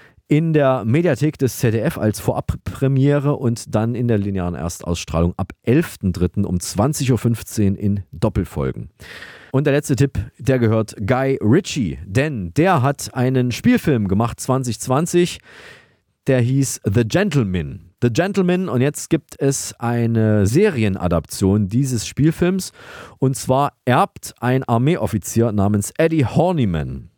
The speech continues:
Eddie Horniman, ja, Eddie Horniman, der erbt von seinem Vater Vermögen, er erbt ein Stück Land und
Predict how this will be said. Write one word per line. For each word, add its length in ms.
Eddie 240
Horniman, 500
ja, 200
Eddie 260
Horniman, 420
der 180
erbt 280
von 160
seinem 180
Vater 480
Vermögen, 640
er 120
erbt 380
ein 440
Stück 300
Land 580
und 360